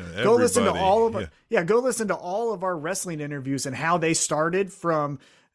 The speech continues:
Speaker 2: Jeremy Wyatt to fucking Mick Foley, and they're gonna all tell you
Speaker 1: Every
Speaker 2: the
Speaker 1: single
Speaker 2: similar
Speaker 1: one.
Speaker 2: story.
Speaker 1: Yeah.
Speaker 2: Yeah,
Speaker 1: Hey, Big E
Speaker 2: every
Speaker 1: didn't,
Speaker 2: single one.
Speaker 1: but, like <laughs>
Speaker 2: Yeah, Big E came from a college football, but
Speaker 1: Right,
Speaker 2: yes,
Speaker 1: yeah.
Speaker 2: that was an exception.
Speaker 1: Right.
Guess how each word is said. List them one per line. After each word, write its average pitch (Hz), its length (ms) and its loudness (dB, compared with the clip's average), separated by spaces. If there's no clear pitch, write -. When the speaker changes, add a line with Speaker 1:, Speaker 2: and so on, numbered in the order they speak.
Speaker 2:
Jeremy 170 460 0
Wyatt 160 600 -4
to 156 200 -4
fucking 160 640 -2
Mick 180 180 -2
Foley, 202 420 -2
and 160 100 -4
they're 151 80 -4
gonna 151 200 -4
all 165 140 0
tell 180 140 -2
you 165 100 0
Speaker 1:
Every 143 100 -4
Speaker 2:
the 127 40 -4
Speaker 1:
single 156 200 -4
Speaker 2:
similar 175 160 0
Speaker 1:
one. - 40 -4
Speaker 2:
story. 135 420 -8
Speaker 1:
Yeah. 113 180 -8
Speaker 2:
Yeah, 175 200 0
Speaker 1:
Hey, 170 280 0
Big 147 120 6
E - 40 4
Speaker 2:
every 135 120 4
Speaker 1:
didn't, 120 180 0
Speaker 2:
single 90 240 -8
one. 131 220 -12
Speaker 1:
but, 101 140 -10
like 98 280 -10
<laughs> - 760 -16
Speaker 2:
Yeah, 196 160 0
Big 202 220 0
E 208 120 0
came 170 180 -2
from 151 160 -4
a 135 80 -12
college 135 500 -8
football, 147 360 -10
but 190 220 -8
Speaker 1:
Right, 143 180 0
Speaker 2:
yes, 117 220 -8
Speaker 1:
yeah. 190 60 -4
Speaker 2:
that 147 160 -6
was 143 140 -12
an 151 60 -4
exception. 123 360 -12
Speaker 1:
Right. 87 80 -16